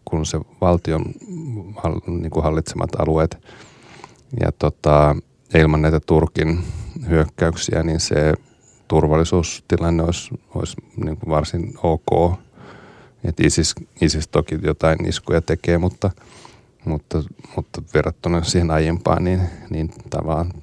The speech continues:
t-, lähe-, lähes niinku olematonta. Öö,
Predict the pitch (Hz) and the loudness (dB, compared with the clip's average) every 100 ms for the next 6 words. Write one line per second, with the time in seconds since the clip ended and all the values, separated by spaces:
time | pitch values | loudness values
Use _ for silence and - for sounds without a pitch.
0 | - - - - 92 - - 98 76 78 | -16 -10 -10 -10 -14 -8 -6 0 0 0
1 | 76 80 82 85 82 80 82 82 - 90 | -2 -4 -4 -2 -2 -2 -2 -2 -2 -4
2 | - - - - - - - - - - | -6 -16 -18 -20 -20 -20 -20 -20 -20 -20
3 | _ _ _ _ _ 76 76 76 76 | _ _ _ _ _ 0 2 4 4